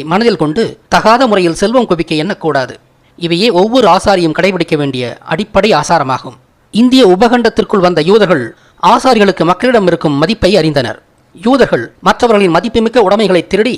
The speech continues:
தமதாக்கிக் கொள்வதை வாடிக்கையாக கொண்டவர்கள். அவர்கள் இந்த ஆசாரி பட்டத்தையும் திருடி தம்முள் கற்றறிந்தவர்களை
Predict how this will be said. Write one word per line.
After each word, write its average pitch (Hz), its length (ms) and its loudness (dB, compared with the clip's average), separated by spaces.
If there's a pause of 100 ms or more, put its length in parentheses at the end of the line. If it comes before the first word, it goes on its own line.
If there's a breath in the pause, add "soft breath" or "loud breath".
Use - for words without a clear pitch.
(120)
தமதாக்கிக் 226 500 0
கொள்வதை 151 260 0 (140)
வாடிக்கையாக 185 640 0
கொண்டவர்கள். 151 460 -2 (380)
அவர்கள் 180 340 2 (160)
இந்த 214 220 0
ஆசாரி 240 380 0
பட்டத்தையும் 180 540 -4
திருடி 190 260 -4 (380)
தம்முள் 226 280 2
கற்றறிந்தவர்களை 190 680 0